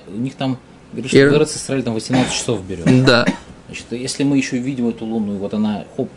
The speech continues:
Speaker 1: исчезла, значит, можно сказать, что мы можем отсчитать восемнадцать часов. И мы, как бы, будет уже новое. И как бы альсмах этого принять этот день по промежутку.
Speaker 2: Да, но она не будет видна. Мы же говорим, что кроме того, что она,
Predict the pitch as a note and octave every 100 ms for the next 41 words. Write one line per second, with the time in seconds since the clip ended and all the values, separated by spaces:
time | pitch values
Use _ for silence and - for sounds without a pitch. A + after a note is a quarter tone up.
0 | - - - - E2+ F2 F#2 - - -
1 | - - - A2+ - A2 - A2 G#2+ G#2
2 | - A2+ A2+ A2 G#2 - A2 A2 G#2+ -
3 | - - F2+ F#2 - - - - - -
4 | - - - - - - - - F2 F2+
5 | G2+ G#2 G2 G2+ A2 A#2 A2+ A#2+ D#3 G3
6 | B2+ F#2 D2+ - - F2+ F#2 F#2+ F#2+ F#2
7 | F#2 F#2 C3 B2 G3+ - A#2 A2 A2 B2
8 | - A#2 B2+ D#3+ - - - G#2+ G#2+ C3
9 | C3+ C3 C3 D3 D3+ F#3 C#3+ C3+ C#3 D#3+
10 | A#2+ A2+ A#2 B2 B2 C3+ D3 C#3+ C3 B2+
11 | B2